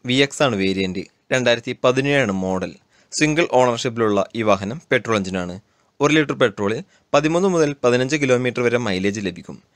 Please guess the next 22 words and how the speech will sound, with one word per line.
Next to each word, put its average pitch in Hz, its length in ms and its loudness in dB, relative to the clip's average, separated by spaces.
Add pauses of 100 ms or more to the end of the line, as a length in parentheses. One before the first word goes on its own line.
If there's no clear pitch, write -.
(200)
ആയിരത്തി 110 380 0
മുന്നൂറ്റി 123 320 -2
അൻപത് 120 280 0
സി 131 160 -2
സി 110 140 -4
ഉള്ള 104 340 0
ഈ 107 80 -2
വാഹനം 98 440 -2 (240)
അൻപത്തിയെട്ടായിരം 147 880 0
കിലോമീറ്റർ 123 480 0 (100)
ഓടിയിട്ടുണ്ട്. 101 680 -2
കമ്പനി 104 280 0
സർവീസ് 120 460 -2
ഹിസ്റ്ററി 104 260 -2
എല്ലാം 92 260 -2
അവൈലബിൾ 95 400 0
ആണ്. 90 220 -6 (360)
കൂടാതെ 107 440 2 (340)
എ 127 140 4
സി, 156 180 -2
പവർ 131 260 4
സ്റ്റിയറിംഗ്, 104 400 -2